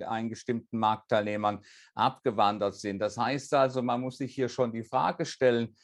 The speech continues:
äh, warum hier Gewinne, die ja mittlerweile nachweislich <laughs> aufgelaufen sein müssen aufgrund, äh, des doch hohen Stands im Optimismus, äh, bei den Privatanlegern,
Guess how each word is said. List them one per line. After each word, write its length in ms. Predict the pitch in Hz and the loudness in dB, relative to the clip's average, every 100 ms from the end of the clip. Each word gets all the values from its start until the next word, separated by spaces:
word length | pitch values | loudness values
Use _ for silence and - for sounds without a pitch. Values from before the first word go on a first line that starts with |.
| - _ | -20 _
äh, 160 | 104 117 | -2 0
warum 480 | 117 113 117 151 170 | 2 0 0 -2 -2
hier 500 | 120 139 135 123 110 | -4 0 2 2 2
Gewinne, 420 | 123 110 147 175 147 | -4 -4 -4 -2 -4
die 120 | 131 | -2
ja 140 | 127 | -2
mittlerweile 720 | 127 127 127 117 113 113 110 | -2 -2 -2 0 2 2 0
nachweislich 800 | 107 110 120 120 113 - 95 - | -2 -2 -2 -2 -4 -4 -12 -2
<laughs> 20 | |
aufgelaufen 680 | 151 214 - 143 139 120 123 | 0 0 0 0 2 2 -2
sein 280 | 113 117 110 | -2 -2 -2
müssen 280 | 107 98 104 | -6 -8 -6
aufgrund, 540 | 101 98 113 113 113 | -6 -4 0 2 2
äh, 160 | 107 110 | 2 2
des 240 | 110 - | 0 0
doch 260 | 123 113 - | 0 0 0
hohen 240 | 135 165 | 0 0
Stands 480 | 147 - 127 131 - | -2 0 0 -2 -4
im 160 | 127 107 | -4 -2
Optimismus, 760 | 117 - 123 120 120 117 107 _ - - - | -4 -2 -2 -2 -2 -4 -4 _ -20 -20 -2
äh, 100 | 117 | 4
bei 120 | 113 | 4
den 100 | 117 | 4
Privatanlegern, 1080 | 113 113 - 110 117 87 117 113 113 117 101 | 2 -2 4 4 6 2 0 0 0 -2 -4